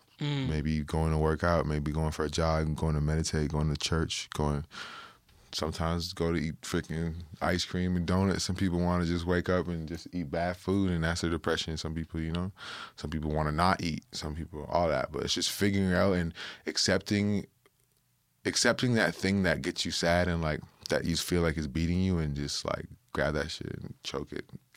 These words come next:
Speaker 2: out and kill it and, you know, just overcome it.
Speaker 1: Dope. Um, I, I, I really like the, the point that you made. It's not like depression is just over and it's never gonna come back or whatever.
Speaker 2: Mm-hmm.
Speaker 1: Just the daily things that you do.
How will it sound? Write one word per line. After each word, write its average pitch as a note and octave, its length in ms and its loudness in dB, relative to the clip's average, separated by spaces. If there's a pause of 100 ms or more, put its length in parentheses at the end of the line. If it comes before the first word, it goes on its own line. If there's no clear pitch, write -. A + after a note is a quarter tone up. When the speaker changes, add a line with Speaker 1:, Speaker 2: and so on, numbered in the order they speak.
Speaker 2:
out C2+ 320 -2
and - 180 -14
kill C#2 220 -4
it - 180 -6
and, C#2+ 180 -10 (640)
you C2+ 80 -4
know, D#2+ 160 -6 (160)
just - 280 -10 (160)
overcome D2 420 -8
it. - 80 -12 (880)
Speaker 1:
Dope. C#3 400 0 (220)
Um, C3 540 4 (560)
I, C#3 420 2
I, C#3 120 2
I - 40 2
really C#3+ 560 0
like C3 240 -2
the, B2 280 -4
the C3+ 100 -10
point D3 280 -2
that B2+ 80 0
you A#2+ 140 -2
made. B2+ 200 -2
It's - 140 -4
not C3+ 140 0
like B2 220 -6 (440)
depression D3+ 420 0
is C3 80 -2
just - 240 0
over C#3+ 340 4
and C3 100 2
it's - 120 -2
never C3 280 2
gonna B2 180 -2
come B2 260 -2
back B2 260 0
or B2 60 -2
whatever. A2+ 380 -4
Speaker 2:
Mm-hmm. F#2 240 4
Speaker 1:
Just - 140 2
the B2+ 120 -2
daily B2+ 400 0
things B2 300 -2
that A2 140 -4
you A2 120 -6
do. G#2+ 420 -6